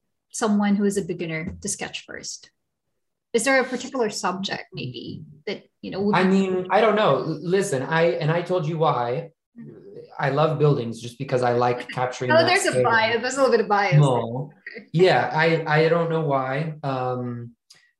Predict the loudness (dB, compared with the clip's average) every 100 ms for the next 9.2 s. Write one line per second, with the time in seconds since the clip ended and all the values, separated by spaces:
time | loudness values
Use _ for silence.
0 | -4 -2 -2 0 0 2 0 2 4 4
1 | 2 0 -2 0 0 0 -6 -6 -6 -6
2 | -6 -4 -4 -2 -2 0 0 0 -4 -4
3 | -4 -6 -6 -10 -10 -6 -4 -4 -2 -4
4 | -2 -4 -6 -8 -6 -4 -4 -6 -12 _
5 | _ -18 -6 -4 -2 -2 -2 -4 -4 -4
6 | -4 -4 -4 -6 -6 -8 -8 -4 -2 -2
7 | -4 -4 -2 -2 -4 -6 -4 -6 -4 -6
8 | -6 -10 -12 -8 -2 0 0 -4 -8 -12
9 | -12